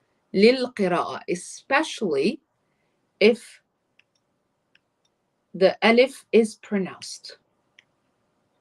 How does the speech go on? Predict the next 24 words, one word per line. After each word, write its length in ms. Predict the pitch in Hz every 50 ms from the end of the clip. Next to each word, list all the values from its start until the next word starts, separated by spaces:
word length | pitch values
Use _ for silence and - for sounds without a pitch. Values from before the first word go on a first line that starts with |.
| _ _ _ _ _ _ _ _ _ _ _ _ _
If 180 | 190 190 185
the 120 | 175 - - -
alif 240 | 170 220 277 320 -
is 140 | 359 330 -
pronounced, 680 | - - - 277 240 180 143 143 196 214 - - - -
you 120 | - 196 196
have 120 | 190 185
to 80 | - 185
go 240 | 170 180 175 - - _ -
lil, 640 | 180 185 208 226 226 214 208 180 156 143 135 123 - _
you 140 | - 175 165
blend 340 | 165 175 180 185 190 185 180
it. 140 | - -
للقراءة, 1160 | - 143 156 156 - _ - 294 339 339 320 320 - 320 285 269 269 269 277 - 311 330 392 415 _
you 120 | - 202
go 200 | 185 185 180 165 -
للقراءة. 920 | - 175 202 220 226 208 190 - - - 156 147 143 135 - - 104 95 - _ _ _ _ _ _ _ _ _ _ _ _ _ _ _ _ _ _ _ _ - _ _ _ _ _ _ _ _ _ _ _ _ _ _ _ _ _ -
جميل. 420 | 202 190 208 240 285 269 214 208 - _ _ _ _ _ _ _ _ _ -
رقم 360 | 214 226 226 - 320 302 311
خمسة. 600 | - - 330 320 339 339 - - - 190 180 185 - _ _ _ _ _ _ _ _ _ _ _ _ _ _ _ _ _ _ _
شكرًا، 600 | _ - - 190 202 _ - - - 214 233 262
شكرًا. 460 | 254 - 277 269 277 - 254 269 285 254
رقم 240 | 233 233 - 269 233
خمسة 420 | 220 - - 185 180 - - -